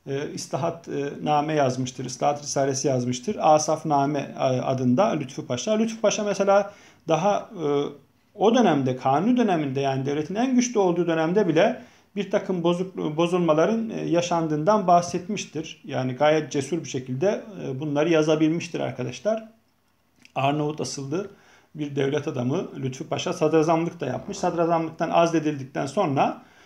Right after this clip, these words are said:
aynı zamanda zaten damadı, e, Kanuni Sultan Süleyman'ın, e,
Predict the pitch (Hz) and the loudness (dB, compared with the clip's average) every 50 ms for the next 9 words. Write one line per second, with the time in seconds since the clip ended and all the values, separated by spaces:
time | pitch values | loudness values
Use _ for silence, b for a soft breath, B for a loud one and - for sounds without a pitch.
0 | b b b b - 147 151 160 160 165 165 165 156 156 156 165 160 160 165 147 | b b b b -4 -2 0 0 2 2 2 2 2 4 4 4 2 2 0 -2
1 | 143 135 143 143 147 143 143 143 143 143 143 165 170 151 139 139 135 127 123 123 | 2 4 6 6 6 6 6 6 4 4 4 4 2 2 0 -2 -6 -6 -6 -4
2 | 123 127 127 - - 135 135 131 131 127 123 - 127 - - 131 127 - - 131 | -6 -8 -6 -2 0 0 0 0 -2 -4 -6 -8 -10 -6 -6 -6 -6 -6 -6 -6
3 | 127 131 127 127 151 202 247 - B B B B B B B B B B _ - | -6 -4 -4 -2 -2 -2 -2 -4 B B B B B B B B B B _ -8
4 | 151 71 71 | -6 -6 -6